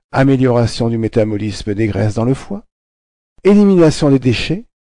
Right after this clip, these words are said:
et fluidification du sang. Cholescure est entièrement composé de plantes visant à diminuer durablement le taux de mauvais cholestérol. Parmi celles-ci, nous trouvons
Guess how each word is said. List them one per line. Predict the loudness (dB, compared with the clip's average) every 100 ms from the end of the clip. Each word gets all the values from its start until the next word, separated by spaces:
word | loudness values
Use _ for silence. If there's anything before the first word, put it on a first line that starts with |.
| _
et | 0 2
fluidification | 2 -2 -2 -2 -2 -2 -2 -4 -4
du | -6
sang. | -12 -16 _ _ _ _ _ _ _ _ _ _ _ _ _ _ _
Cholescure | 0 0 -2 -8 -2 0
est | 0
entièrement | 0 0 0 -2
composé | -4 -2 0
de | 2 0
plantes | 2 0 0 -6 -10
visant | -6 -4 0 0
à | -2
diminuer | -2 0 0 2 2
durablement | 2 2 2 0 2 0
le | -2
taux | -4 -4 -2
de |
mauvais | 0 2 2
cholestérol. | 2 0 0 -2 2 0
Parmi | 0 0 -2
celles-ci, | -4 -6 -6 -4
nous | -4
trouvons | -4 -6 -6 -6